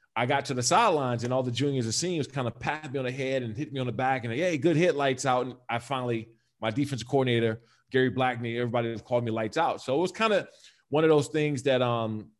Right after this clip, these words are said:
you know, you get a name at Rucker Park, right? Like, you gotta go up there and earn it.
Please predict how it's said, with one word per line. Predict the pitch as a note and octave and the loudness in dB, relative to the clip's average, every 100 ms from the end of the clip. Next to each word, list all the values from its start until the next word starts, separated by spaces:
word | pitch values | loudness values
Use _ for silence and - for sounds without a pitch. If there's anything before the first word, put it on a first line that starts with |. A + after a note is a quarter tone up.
| _ | _
you | C3 | -2
know, | B2 | 0
you | B2+ | 2
get | C3+ D3+ | 2 2
a | |
name | C#3+ D3+ C3+ | 2 2 2
at | |
Rucker | A#2 C#3+ C#3+ | 2 0 -2
Park, | A2+ C#3+ A#2 - | -2 0 0 -2
right? | G#2+ A2 A#2+ | -2 -2 -2
Like, | A#2 A2 | -4 -2
you | B2 | 2
gotta | C#3 C3 | 2 2
go | A2+ B2+ | 2 0
up | B2 | 0
there | B2 | -2
and | A2+ C3 C3+ | -2 0 -2
earn | |
it. | G2+ | -4